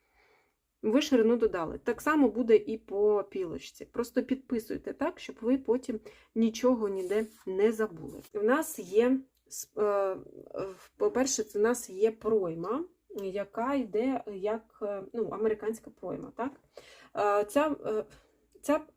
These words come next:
е, лінь-, точка пройми, вона залишається на тому ж самому місці. Я її не занижую. А ви собі регулюйте, щоб у вас, якщо ви будете одягати білизну, щоб у вас тут не виступала ніяка білизна. Це дуже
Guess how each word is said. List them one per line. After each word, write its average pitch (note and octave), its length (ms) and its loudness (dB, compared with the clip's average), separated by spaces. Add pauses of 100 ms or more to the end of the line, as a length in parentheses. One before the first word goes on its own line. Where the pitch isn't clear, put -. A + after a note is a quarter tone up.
(100)
е, G3+ 200 -4
лінь-, A3+ 280 2
точка A3+ 360 0
пройми, F#3+ 340 -2
вона A#3+ 280 -2
залишається B3+ 540 -2
на G#3 100 0
тому A3+ 240 -4
ж A3 80 -12
самому G#3+ 380 4
місці. - 460 -10 (320)
Я A3 280 6
її A#3 380 2
не A3+ 200 8
занижую. G3+ 720 -2 (1200)
А G#3 160 2
ви B3 180 4
собі C4 300 4
регулюйте, A#3+ 560 2
щоб C4 280 -4
у G#3+ 40 -4
вас, B3+ 380 -4
якщо A3 300 2
ви A3 80 6
будете G#3+ 340 2
одягати G3+ 460 -4
білизну, C4 420 2
щоб - 220 -14
у G#3+ 40 -14
вас C4 200 -2
тут B3 260 -6
не A3+ 260 4
виступала G#3+ 520 -2
ніяка G3+ 380 -2
білизна. E3 500 -8
Це A3+ 260 -6
дуже F#3+ 580 -10